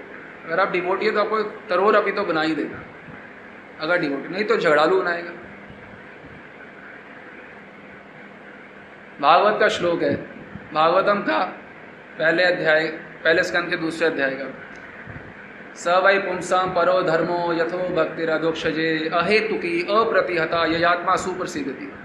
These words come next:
स वै पुंसां परो धर्मो, ये परम धर्म है। क्या? श्री कृष्ण की भक्ति करना। कैसी? अनमोटिवेटेड, बिना हेतु के, अनइंटरप्टेड, बिना, नॉनस्टॉप।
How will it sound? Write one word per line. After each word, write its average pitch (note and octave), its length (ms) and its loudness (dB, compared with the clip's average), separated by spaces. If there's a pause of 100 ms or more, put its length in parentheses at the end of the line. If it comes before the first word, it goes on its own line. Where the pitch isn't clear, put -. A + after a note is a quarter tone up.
(380)
स - 100 -4
वै G#3+ 320 6
पुंसां G3 400 0
परो F#3+ 320 4
धर्मो, D3+ 360 -2 (100)
ये A3 120 4
परम B3 400 4
धर्म F3 220 6
है। E3 80 4
क्या? G#3+ 580 2
श्री G#3+ 120 -2
कृष्ण G3+ 360 0
की F#3+ 140 -2
भक्ति F3+ 300 0
करना। G3+ 360 2
कैसी? G#3+ 460 0 (340)
अनमोटिवेटेड, G#3 1080 2 (720)
बिना A3 220 6
हेतु G3+ 320 4
के, D#3 240 0 (260)
अनइंटरप्टेड, G3 840 4
बिना, F#3 480 2
नॉनस्टॉप। F#3 640 2